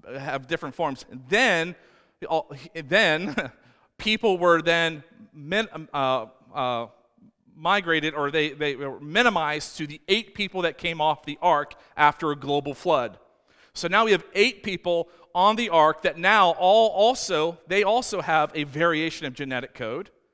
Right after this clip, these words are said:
but they're only ten generations from the original, come off the ark, and they multiply and begin to fill the earth with more population of people, okay?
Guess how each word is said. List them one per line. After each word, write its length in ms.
but 160
they're 180
only 320
ten 400
generations 720
from 420
the 160
original, 680
come 240
off 180
the 120
ark, 400
and 200
they 200
multiply 840
and 140
begin 360
to 240
fill 300
the 180
earth 360
with 260
more 320
population 800
of 160
people, 460
okay? 360